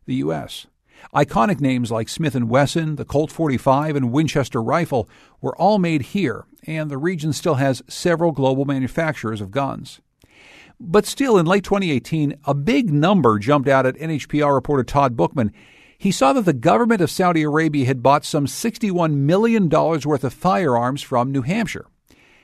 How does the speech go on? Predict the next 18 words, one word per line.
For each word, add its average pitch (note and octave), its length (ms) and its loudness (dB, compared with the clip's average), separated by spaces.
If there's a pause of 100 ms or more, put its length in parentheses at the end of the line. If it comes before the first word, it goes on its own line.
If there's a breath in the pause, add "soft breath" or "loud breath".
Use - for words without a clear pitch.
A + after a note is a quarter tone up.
(120)
This A3+ 220 -2
number B3+ 220 4
became D#3+ 320 0
public D3+ 440 -2
just F#3+ 380 -2
as D#3+ 140 -2
the D3 80 -2
world E3 260 -2
was B2+ 160 -2
wrestling D#3 480 0
with C3+ 120 -2
the B2 80 -4
news - 360 -10 (320 soft breath)
that - 320 -4
Saudi F#3+ 320 0
journalist D#3 480 -2
Jamal C#3+ 320 2
Khashoggi B2+ 640 0